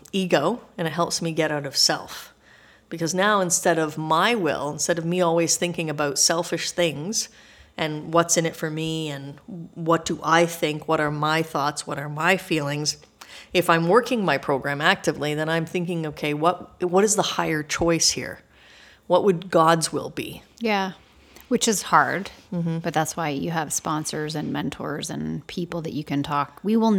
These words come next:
Speaker 2: never really know the mind of God, or else we, we couldn't call it God.
Speaker 1: Mm-hmm.
Speaker 2: But we can usually discern good from bad.
Speaker 1: Right.
Speaker 2: And usually the highest good is something that comes from a higher power.
Speaker 1: Yeah. And that's what I mean by, like, a higher choice.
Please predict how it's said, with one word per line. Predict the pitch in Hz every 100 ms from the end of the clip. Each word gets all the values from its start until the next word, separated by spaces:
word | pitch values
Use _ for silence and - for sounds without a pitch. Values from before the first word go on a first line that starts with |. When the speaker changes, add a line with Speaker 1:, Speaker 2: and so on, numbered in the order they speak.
| 180
Speaker 2:
never | 180 185 156
really | 147 156 170 170
know | 151 151
the | 143
mind | 131 131
of | 135
God, | 135 131 156
or | 170
else | 165 180
we, | 170 _
we | 165
couldn't | 190 185
call | 180 156
it | 135
God. | 143 139 123 - _
Speaker 1:
Mm-hmm. | 165 170 147 147 - _ -
Speaker 2:
But |
we | 165 180
can | 170 180
usually | 180 175 160
discern | 151 151 - 147 151 156 143 - 175 -
good | 185 170 156
from | 165 147 151
bad. | 151 131 120 143 151
Speaker 1:
Right. | 156 76 - - - -
Speaker 2:
And | 170
usually | 175 165 160
the | 160
highest | - 156 147 135 -
good | 147 135
is | 143
something | - 120 135
that | 135
comes | - 135 -
from | 131
a | 135
higher | 117 123
power. | 180 156 117 -
Speaker 1:
Yeah. | 160 151 139 - _
And | 175
that's | 180 175
what | 170
I | 165
mean | 175 170
by, | 165
like, | 147 147
a | 156
higher | 143 156 135 135
choice. | - 208 165 - -